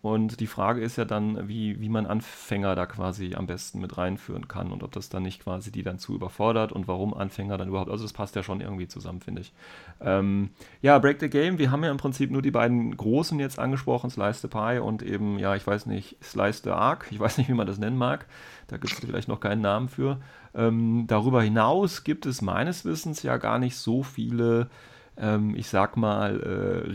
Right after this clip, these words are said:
Regellücken, ja. Ähm, es gibt, glaub ich, noch so ein paar sehr abstruse Einzelfälle. Also es ist ja, glaub ich, so, wenn du zum Beispiel, <coughs>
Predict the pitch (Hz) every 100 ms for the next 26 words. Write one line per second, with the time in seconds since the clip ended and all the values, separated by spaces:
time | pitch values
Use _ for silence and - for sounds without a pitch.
0 | 98 120 117 107 101 117 - 90 82 80
1 | - _ _ - 80 92 127 - - -
2 | - 101 95 95 95 - - 110 - -
3 | 143 143 123 123 123 110 107 110 107 101
4 | 98 95 95 - 107 120 113 - - 117
5 | 110 92 131 165 175 - 135 131 127 120
6 | 104 104 104 - 120 110 107 107 104 -
7 | 107 107 104 104 98 101 - - - -
8 | - - - -